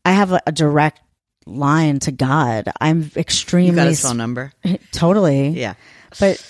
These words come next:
Speaker 1: but I have, I have, like, an, I live an extremely, right now, currently, especially, like, a s-, really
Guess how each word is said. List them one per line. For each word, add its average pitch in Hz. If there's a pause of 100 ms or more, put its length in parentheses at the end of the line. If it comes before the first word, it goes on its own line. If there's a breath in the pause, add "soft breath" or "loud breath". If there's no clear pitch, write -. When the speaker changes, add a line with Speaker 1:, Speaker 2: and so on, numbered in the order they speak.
Speaker 1:
but 190
I 180
have, 202
I 180
have, 202
like, 175
an, 160 (120)
I 180
live 202
an 196
extremely, 175 (380)
right 202
now, 156
currently, 147
especially, 127
like, 147 (880 soft breath)
a 160
s-, - (340)
really 175